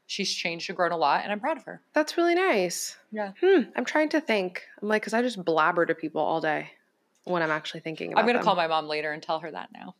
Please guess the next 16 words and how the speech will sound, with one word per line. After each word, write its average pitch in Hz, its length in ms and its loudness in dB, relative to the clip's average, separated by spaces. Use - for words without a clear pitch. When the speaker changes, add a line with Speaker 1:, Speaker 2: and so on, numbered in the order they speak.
Speaker 2:
That's 196 200 -8
very - 260 -4
nice. - 300 -8
Speaker 1:
So 202 100 -4
thank 185 180 -4
you 190 60 -4
for 190 120 -2
asking 302 300 4
Speaker 2:
Um, 302 100 2
Speaker 1:
that. 311 180 -6
Speaker 2:
what 214 120 -10
is 233 100 -12
something 190 280 -8
I've 175 60 -8
been 185 140 -8
meaning, - 280 -8